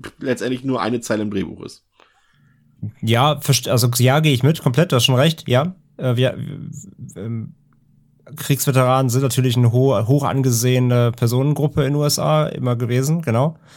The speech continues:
Speaker 2: Gebe ich dir vollkommen recht. Und die hier eben nicht zu feiern als Helden oder eben als,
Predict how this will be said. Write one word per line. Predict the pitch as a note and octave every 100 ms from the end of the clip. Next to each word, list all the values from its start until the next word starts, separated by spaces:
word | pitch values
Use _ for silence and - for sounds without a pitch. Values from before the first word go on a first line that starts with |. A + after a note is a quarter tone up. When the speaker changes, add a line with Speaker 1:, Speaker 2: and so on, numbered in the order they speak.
| - - _ -
Speaker 2:
Gebe | B2
ich |
dir | B2+
vollkommen | - B2+ B2+ B2
recht. | D#3+ D#3+
Und | A#2+ A#2+
die | A#2+
hier | B2
eben | - B2
nicht | A#2+
zu | -
feiern | A#2 C3 C#3 C#3+
als | A#2+ -
Helden | C3 D3+ D#3 D3
oder | C3 B2 A#2
eben | A#2+ A#2+
als, | A2 A2+ -